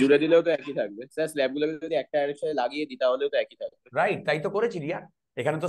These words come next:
Speaker 2: স্ল্যাবগুলো একটার সাথে আরেকটার সাথে লাগিয়ে দিয়েছি। বলো, স্ল্যাবগুলোকে একটার সাথে আরেকটার সাথে লাগিয়ে দিয়েছি। কি দিয়েছি না? এবার বলো তো,
Speaker 1: হ্যাঁ, স্যার।
Speaker 2: এখানে যদি আমি আরো অনেক স্ল্যাব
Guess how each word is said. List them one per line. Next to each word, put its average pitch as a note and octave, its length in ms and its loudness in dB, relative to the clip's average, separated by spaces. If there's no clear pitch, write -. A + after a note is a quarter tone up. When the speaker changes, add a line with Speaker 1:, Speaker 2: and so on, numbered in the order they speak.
Speaker 2:
স্ল্যাবগুলো E3+ 360 0
একটার F#3+ 300 -2
সাথে F#3+ 140 -4
আরেকটার G3 320 -4
সাথে F#3+ 200 -6
লাগিয়ে B3+ 280 0
দিয়েছি। D#3 240 0
বলো, E3 140 4
স্ল্যাবগুলোকে D#3+ 460 2
একটার E3 300 2
সাথে F3+ 160 0
আরেকটার F3 300 -2
সাথে F#3+ 200 6
লাগিয়ে G#3+ 260 2
দিয়েছি। C3 240 -4
কি E3+ 160 0
দিয়েছি E3 280 2
না? G#3+ 40 4
এবার D3+ 160 2
বলো D#3+ 240 0
তো, F3 60 -6
Speaker 1:
হ্যাঁ, A2+ 200 -10
স্যার। - 160 -14
Speaker 2:
এখানে D#3 280 -2
যদি D3+ 140 -4
আমি D#3 160 -2
আরো C#3 260 2
অনেক D#3 160 -4
স্ল্যাব C#3+ 200 2